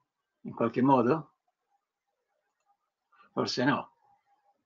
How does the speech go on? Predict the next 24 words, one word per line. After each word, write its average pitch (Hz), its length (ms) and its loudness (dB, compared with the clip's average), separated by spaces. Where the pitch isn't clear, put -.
Bene, 120 280 -2
allora 139 240 2
adesso 147 220 2
vi 110 100 -6
faccio - 280 2
vedere 127 300 4
esattamente 143 600 4
cosa 123 200 0
ha 135 40 2
fatto 123 360 2
questo 123 240 -6
asteroide 135 1000 4
che - 120 -20
ci - 100 -12
passava 123 380 -4
sopra 120 240 -6
la 117 140 -2
testa 120 420 -4
mentre 113 220 -6
stavamo 107 360 -4
parlando. 131 680 0
Eh, 123 520 4
in, 151 340 6
eh, 123 460 2